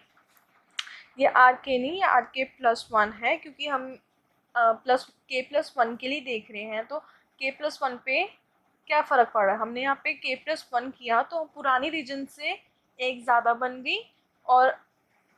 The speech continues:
नई जो edges हैं ई के प्लस वन, वो पुरानी edges से पुरानी edges जो ई के थी उससे एक ज़्यादा हो गई, ठीक है। ऐसे ही हम new edges,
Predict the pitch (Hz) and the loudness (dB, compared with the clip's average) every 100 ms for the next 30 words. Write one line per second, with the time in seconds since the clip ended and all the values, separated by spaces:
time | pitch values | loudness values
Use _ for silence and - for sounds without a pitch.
0 | _ 254 254 269 277 359 233 220 269 - | _ 2 2 4 2 0 0 -4 -6 -4
1 | 269 339 254 269 269 - 277 277 254 247 | -4 -4 -6 -16 -16 -12 -12 -4 -2 -2
2 | - 220 240 339 311 320 285 262 247 269 | -4 -2 -2 -2 -8 -8 -4 -2 -2 -4
3 | 392 - - 247 214 240 - - 240 320 | -10 -12 -10 -8 -8 -12 -14 -8 0 0
4 | - _ _ - 269 247 262 254 285 277 | 0 _ _ -4 2 2 2 -2 -6 -10
5 | 339 - 269 - 285 - 349 - - 320 | -14 -10 -12 -8 -10 -8 -12 -12 -14 -16
6 | - 254 _ 233 208 208 196 185 190 - | -14 -16 _ -4 -2 -2 -4 -6 -14 -16
7 | 262 381 370 - - _ 254 262 330 320 | -4 -4 -4 -20 -20 _ -4 -2 -4 -4
8 | 330 349 311 277 294 269 294 | -2 0 0 2 2 0 -6